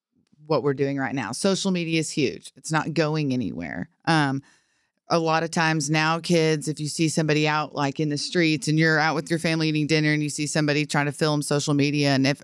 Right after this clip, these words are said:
most of the reactions are making fun of, and then you, like, send a picture of someone like, "Oh, look what they're doing." But what are we doing on our phones ninety-nine point nine percent of the time?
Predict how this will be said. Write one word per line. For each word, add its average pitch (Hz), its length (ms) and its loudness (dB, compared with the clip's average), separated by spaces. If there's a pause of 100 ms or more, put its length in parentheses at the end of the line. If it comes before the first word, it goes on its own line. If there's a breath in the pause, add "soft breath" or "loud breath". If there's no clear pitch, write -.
(120)
most 180 560 0 (260 loud breath)
of 180 140 0
the 185 100 4
reactions 156 720 2
are 147 140 2
making 160 380 0
fun 151 200 2
of, 147 220 2
and 143 100 -2
then 139 160 -4
you, 135 140 -4
like, 131 240 -8
send 170 260 -2
a 147 60 0
picture 151 400 0
of 143 80 -2
someone 139 320 2
like, 127 180 0
"Oh, 156 160 0
look 156 220 -4
what 151 100 -2
they're 135 140 2
doing." 139 420 2
But 220 260 0
what 226 240 0
are 214 80 0
we 185 120 -2
doing 156 260 0
on 135 80 -6
our 131 100 -8
phones 127 380 -4 (360)
ninety-nine 165 420 0
point 139 220 -6 (260)
nine 147 360 -2
percent 139 280 -6
of 123 80 -8
the 127 60 -8
time? 196 320 0